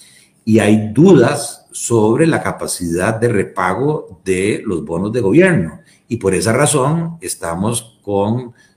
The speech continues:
toda esta estrategia, eh, que ha liderado el Ministerio de Hacienda,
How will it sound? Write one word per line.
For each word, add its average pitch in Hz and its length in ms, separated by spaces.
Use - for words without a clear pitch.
toda 98 280
esta 113 180
estrategia, 123 1000
eh, 85 180
que 92 120
ha 87 60
liderado 104 400
el 107 60
Ministerio 95 420
de 104 80
Hacienda, 127 720